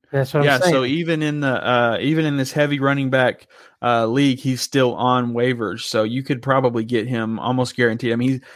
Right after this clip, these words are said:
Speaker 2: he's down there after Fournette and Edwards-Helaire, which I think is, is crazy.
Speaker 1: <laughs>
Speaker 2: Um, I mean, H-, Hilaire hasn't had a snap in, like, six games, and, and he's fresh and ready to go.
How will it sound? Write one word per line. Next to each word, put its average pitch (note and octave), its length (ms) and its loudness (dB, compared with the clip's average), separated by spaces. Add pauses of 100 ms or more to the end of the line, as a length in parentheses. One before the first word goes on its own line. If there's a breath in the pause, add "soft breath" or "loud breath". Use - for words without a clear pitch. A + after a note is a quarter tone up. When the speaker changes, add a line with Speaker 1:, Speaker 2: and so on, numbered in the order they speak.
(100 loud breath)
Speaker 2:
he's D#3+ 160 0
down E3 240 4
there D3+ 160 4
after B2+ 360 2
Fournette B2 400 0
and G#2+ 100 -4
Edwards-Helaire, A#2 640 0
which G#2+ 180 -4
I C3+ 120 4
think B2+ 280 -4
is, G#2 280 -6
is G2+ 180 -14
crazy. B2 680 -2
Speaker 1:
<laughs> - 40 -20 (320 soft breath)
Speaker 2:
Um, G#2 720 -2
I A#2+ 100 -2
mean, A#2 220 -2
H-, C3+ 160 0
Hilaire C3+ 340 2
hasn't B2+ 300 0
had B2 120 -2
a G#2+ 60 -6
snap C3+ 440 -2
in, G#2+ 180 -6
like, G2 200 -6
six - 280 -8
games, B2+ 420 0
and, G#2+ 160 -8
and A#2 300 -10
he's C3 180 -2
fresh A#2+ 400 -2
and A2+ 100 -10
ready A#2 180 0
to F#2+ 80 -16
go. A2+ 400 2